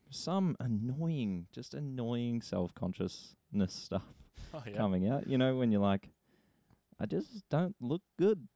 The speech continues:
Speaker 1: I don't look good." <laughs> Um,
Speaker 2: Where are you seeing yourself?
Speaker 1: Uh, I don't even know if it's whether I'm seeing myself or
Speaker 2: <laughs>
Speaker 1: not
Speaker 2: Just
Speaker 1: seeing myself
Speaker 2: going
Speaker 1: or
Speaker 2: and
Speaker 1: watching,
Speaker 2: going.
Speaker 1: watching, I guess, self-tests at home and being like,
Speaker 2: Yeah, right.
Speaker 1: "What? Is that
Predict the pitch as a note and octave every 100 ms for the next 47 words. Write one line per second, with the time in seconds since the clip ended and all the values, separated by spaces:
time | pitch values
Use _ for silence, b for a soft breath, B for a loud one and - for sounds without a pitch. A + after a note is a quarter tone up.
0 | - _ - - A#2+ B2 - E3+ E3+ D3+
1 | - - - - C3+ - A2 - - G2+
2 | _ b b b b - D#3 G#3+ G3 C#3+
3 | - F3+ G#3+ D3+ - B1+ - - - D#3
4 | D#3 D3+ C#3+ C3 - _ - F#3+ F#3+ C3
5 | A2 G#2 A2 A2 G#2 G#2 - A2 A2+ G#2+
6 | G#2+ G#2 - G#2 A2 A2+ A2 A2+ G#2+ A2+
7 | A2+ E3 C3 A#2 G2+ F#2+ A2 G#2 F#2+ G2+
8 | A#2+ G#2 G#2+ B B B B B2 B2 A2+
9 | G2 F#2+ F#2+ - G2 F#2 - F#2 F2+ -
10 | - G2 G2 F#2+ F2+ G#2 A2+ A#2+ G#2 F#2+
11 | E2+ F2+ F4 F#4 _ - - F#4+